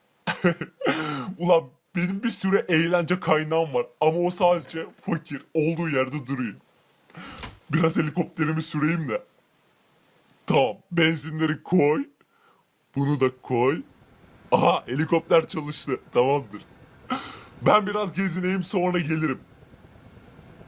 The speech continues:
Oğlum çok güzel değil mi ya helikopter? Elmas setim falan var. Elmas setle beraber çok güzel duruyor helikopter.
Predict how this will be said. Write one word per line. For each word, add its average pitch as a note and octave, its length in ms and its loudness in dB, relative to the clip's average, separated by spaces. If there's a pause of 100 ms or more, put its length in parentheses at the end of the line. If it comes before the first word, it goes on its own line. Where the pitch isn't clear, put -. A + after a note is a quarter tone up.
(1600)
Oğlum E3 360 2
çok F3 320 2
güzel F3 380 2
değil G3 280 -6
mi E3 120 -8
ya C#3 120 2
helikopter? B2+ 600 -2 (420)
Elmas E3 460 2
setim E3 340 -2
falan D#3 400 2
var. D3 140 -2 (440)
Elmas E3 380 4
setle F#3+ 380 0
beraber F#3 400 4
çok E3 280 -4
güzel E3 320 2
duruyor B2+ 280 -6
helikopter. G2+ 500 -10